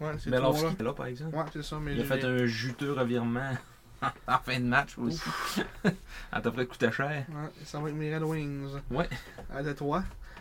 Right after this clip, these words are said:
Speaker 1: Sur le, la, l'Armada ont seulement un joueur, Jonathan Fauchon. C'est pas lui qui est tout petit, ça ?
Speaker 2: Je
Speaker 1: C'est
Speaker 2: sais
Speaker 1: ça.
Speaker 2: pas, mais il me semble que c'est leur seul vingt ans.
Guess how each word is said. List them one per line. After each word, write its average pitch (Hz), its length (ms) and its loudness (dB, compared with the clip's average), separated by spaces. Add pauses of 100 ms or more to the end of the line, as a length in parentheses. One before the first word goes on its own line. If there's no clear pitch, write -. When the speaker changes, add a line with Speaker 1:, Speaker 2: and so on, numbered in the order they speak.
Speaker 1:
Sur 175 120 4
le, 165 60 8
la, 160 420 8
l'Armada 175 580 10
ont 214 140 8
seulement 185 380 6
un 202 200 8
joueur, 185 600 6
Jonathan 170 380 4
Fauchon. 185 520 4
C'est - 120 -6
pas 214 80 6
lui 247 100 4
qui 233 100 0
est 196 40 0
tout 190 120 0
petit, - 340 -6
ça ? 240 100 -12 (1400)
Speaker 2:
Je 110 160 -6
Speaker 1:
C'est 101 60 -2
Speaker 2:
sais 117 80 -2
Speaker 1:
ça. 127 40 2
Speaker 2:
pas, 151 160 2
mais 131 160 2
il 113 120 2
me 113 100 2
semble 156 180 0
que 131 80 0
c'est 127 140 2
leur 117 160 6
seul 143 200 4
vingt 120 260 4
ans. 165 80 -2